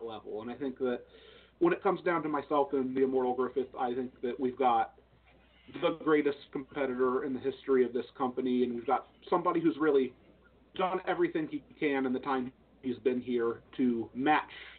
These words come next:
the, uh, level of success that the Immortal Griffith has, has gotten. I've always said that there's kind of a two-sided coin here with myself and the Immortal. Uh, in a lot of ways, we're very similar. We think a lot of, of the same ways, and I think that, um,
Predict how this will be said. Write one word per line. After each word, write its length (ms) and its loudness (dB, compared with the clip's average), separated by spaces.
the, 200 2
uh, 180 -4
level 420 2
of 100 0
success 400 -2
that 140 0
the 80 0
Immortal 260 2
Griffith 320 0
has, 100 -2
has 200 0
gotten. 360 4
I've 120 -2
always 300 4
said 240 -2
that 140 -4
there's 240 -4
kind 220 0
of 120 -2
a 240 -4
two-sided 640 2
coin 280 -2
here 180 -2
with 100 -6
myself 380 -4
and 100 -8
the 60 -2
Immortal. 520 0
Uh, 1000 -8
in 80 6
a 80 2
lot 220 6
of 120 -2
ways, 320 4
we're 160 -4
very 320 0
similar. 440 0
We 140 -6
think 280 -8
a 60 0
lot 300 4
of, 360 -2
of 140 0
the 120 -8
same 240 2
ways, 400 4
and 120 -4
I 40 -6
think 220 -6
that, 180 0
um, 340 -4